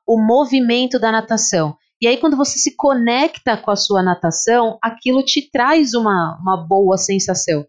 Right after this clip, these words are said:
Apesar de ser exercício de força, você não tá nadando, mas ele tem uma ligação com aquilo.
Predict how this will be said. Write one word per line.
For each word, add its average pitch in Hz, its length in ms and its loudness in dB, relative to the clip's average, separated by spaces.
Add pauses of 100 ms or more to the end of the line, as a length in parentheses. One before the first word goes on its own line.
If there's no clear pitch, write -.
(420)
Apesar 196 400 2
de 165 140 -6
ser 220 80 2
exercício 220 480 0
de 262 100 -2
força, 226 380 0
você 170 180 -4
não 220 100 -4
tá 240 160 -4
nadando, 185 500 0 (380)
mas 202 200 0
ele 220 180 2 (100)
tem 269 380 2
uma 269 160 2
ligação 240 600 0
com 285 100 -4
aquilo. 185 440 0